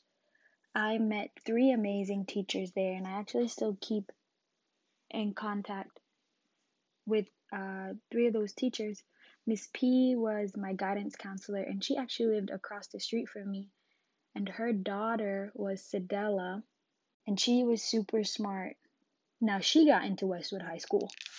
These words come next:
Oh, yeah, she for sure got into Westwood High School. And I remember when the results came out for the G sat, the day those results came out, and how it works in Jamaica is everybody knows where you're going, so you can't lie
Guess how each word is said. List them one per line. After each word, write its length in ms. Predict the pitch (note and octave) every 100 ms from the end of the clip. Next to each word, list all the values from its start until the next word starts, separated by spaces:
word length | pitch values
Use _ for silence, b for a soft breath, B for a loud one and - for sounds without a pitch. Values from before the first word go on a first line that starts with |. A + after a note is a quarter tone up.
| B B -
Oh, 100 | -
yeah, 240 | A#3 G3 E3
she 240 | - A3
for 160 | A3 F#3
sure 220 | - A3+
got 160 | G3+ F#3+
into 180 | F#3
Westwood 300 | F3+ E3+ -
High 100 | G3
School. 300 | - - - - B B B
And 100 | G#3
I 120 | A3+
remember 360 | B3+ A#3+ A#3 A3+
when 340 | G#3 G#3 G3+ - _ _ -
the 520 | F#3+ G#3 G3+ G3+ F#3+
results 480 | F#3+ F#3 F#3+ A3 -
came 240 | A3 A3
out 320 | G#3 G3+ -
for 360 | - F#3+ F#3+ F#3 F#3
the 80 |
G 220 | F3+ G#3 G#3
sat, 360 | - G#3 G#3
the 100 | G3+
day 240 | F3+ G3+ G3+
those 260 | G#3 G#3
results 360 | G3 G3 F#3+ -
came 260 | - G#3+ G#3
out, 240 | G#3 - - B B B B
and 80 | G3
how 300 | - G#3+ C4
it 100 | B3+
works 300 | G#3+ G#3+ -
in 100 | A3+
Jamaica 380 | G3 G3 G3 G#3
is 160 | G3+ F#3 -
everybody 480 | G#3+ B3 A#3 A3+ G3+
knows 260 | F#3+ G3
where 100 | F#3+
you're 140 | G3 F3+
going, 320 | F#3 F3 F3
so 100 | G3+
you 140 | A3
can't 300 | G#3+ C#4 G#3
lie 520 | G3 F#3+ F#3 F3 E3+